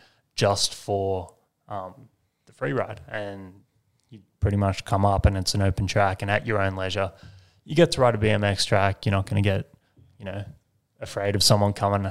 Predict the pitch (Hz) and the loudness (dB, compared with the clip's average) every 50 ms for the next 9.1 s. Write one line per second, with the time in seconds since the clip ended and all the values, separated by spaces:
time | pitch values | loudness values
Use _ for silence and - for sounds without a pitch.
0 | - - 107 98 - - - 107 - - 101 98 101 104 104 104 101 101 107 139 | -6 -6 -8 -8 -4 -4 -4 -4 -2 0 4 6 6 6 6 6 4 4 2 -2
1 | - - - _ _ _ _ - 90 87 92 92 95 101 101 107 110 107 - - | -8 -14 -20 _ _ _ _ -16 -10 -8 -6 0 2 4 6 8 8 8 6 6
2 | - 110 104 104 95 - - - 101 98 95 95 98 95 101 95 95 92 95 98 | 6 6 6 6 4 4 0 -2 -2 -2 0 2 2 2 2 2 0 0 0 0
3 | 110 123 - - 170 175 - - - _ _ _ _ _ _ _ _ _ _ - | 2 2 0 -2 -2 -4 -6 -8 -12 _ _ _ _ _ _ _ _ _ _ -12
4 | 127 120 113 - 147 147 131 113 120 131 160 170 - - - 113 110 101 101 98 | -10 -8 -6 -4 -4 -4 -4 -2 -2 -2 -2 -2 -4 -6 -6 -4 -2 -2 -2 -4
5 | 117 - - 139 127 123 120 113 110 110 117 139 170 175 - 131 120 113 - - | -6 -2 0 2 2 4 2 2 0 0 -2 -2 -2 -2 -4 -4 -6 -6 -4 -4
6 | 113 110 104 107 101 98 - 113 113 - - - 82 165 - 90 156 - - - | -4 0 2 2 2 2 4 4 4 4 4 4 2 2 2 2 0 -2 -2 -2
7 | 110 104 104 120 117 - 135 120 - - - 110 110 113 113 107 107 107 107 104 | -2 0 -2 -2 -2 -4 -6 -8 -10 -10 -6 -4 -4 -4 -4 -4 -4 -6 -6 -8
8 | - - - 110 113 110 107 104 92 - 110 - - - - 123 120 139 147 147 | -8 -12 -10 -8 -6 -6 -6 -6 -8 -10 -14 -16 -14 -8 -4 -2 0 2 2 0
9 | 135 123 | -2 -4